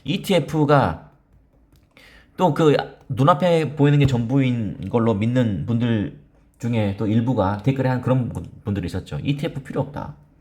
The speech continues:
봐, 이티에프 해지만 하나도 안 올랐잖아. 반영 하나도 안 되잖아. 아, 오늘 만 원 되길 바라십니까? 진짜로? 그분한테 진짜 멱살 잡고 물어보고 싶더라고요. 진짜 오늘 만 원 되길 바라시는 겁니까?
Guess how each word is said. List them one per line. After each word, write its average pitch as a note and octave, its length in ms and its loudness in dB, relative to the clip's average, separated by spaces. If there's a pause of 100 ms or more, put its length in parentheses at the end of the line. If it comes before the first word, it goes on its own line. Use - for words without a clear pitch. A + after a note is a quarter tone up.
(420)
봐, D3+ 160 -2
이티에프 G#3 720 -2 (120)
해지만 G3+ 260 -2
하나도 C4 240 0
안 A2+ 80 4
올랐잖아. F#2 420 -2 (420)
반영 G3 280 2
하나도 A3+ 200 0
안 G2+ 80 0
되잖아. - 260 -2 (1120)
아, F#2+ 120 0
오늘 F#3 420 6
만 C#3+ 180 6
원 F3+ 140 2
되길 C3+ 220 2
바라십니까? G2+ 400 -4
진짜로? A2 480 -4
그분한테 G#2 340 -4
진짜 G2+ 220 -4
멱살 A2 280 2
잡고 D3 300 0
물어보고 A2+ 300 2
싶더라고요. D#2+ 540 -6
진짜 D3 220 4
오늘 D#3+ 220 4
만 C#3 140 6
원 C#3+ 100 4
되길 A2 160 0
바라시는 G#2 360 -2
겁니까? A#2+ 500 -8